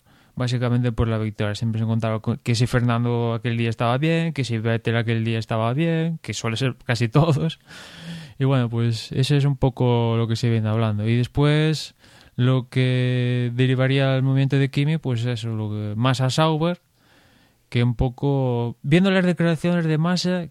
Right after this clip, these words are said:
que, que, bueno, es lo normal, que salir de Ferrari sería un paso atrás y que incluso se plantea la retirada. ¿Hasta qué punto a Massa,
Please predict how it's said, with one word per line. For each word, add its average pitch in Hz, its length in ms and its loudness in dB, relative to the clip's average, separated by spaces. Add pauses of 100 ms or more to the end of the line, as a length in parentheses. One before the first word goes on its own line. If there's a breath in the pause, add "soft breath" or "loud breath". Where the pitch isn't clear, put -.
que, 120 800 -2 (320)
que, 107 140 -8
bueno, 104 300 -4 (220)
es 117 160 -2
lo 117 120 2
normal, 123 460 0
que 117 220 0
salir 135 320 0
de 135 120 0
Ferrari 135 420 0
sería 127 220 0
un 123 100 0
paso 123 240 -2
atrás 147 480 -2 (220 soft breath)
y 120 100 0
que 120 60 2
incluso 127 360 0
se 131 120 -2
plantea 131 480 0
la 131 60 0
retirada. 143 720 0 (600 soft breath)
¿Hasta 135 240 -2
qué 135 100 0
punto 120 1400 -2
a 117 220 -2
Massa, 113 880 -4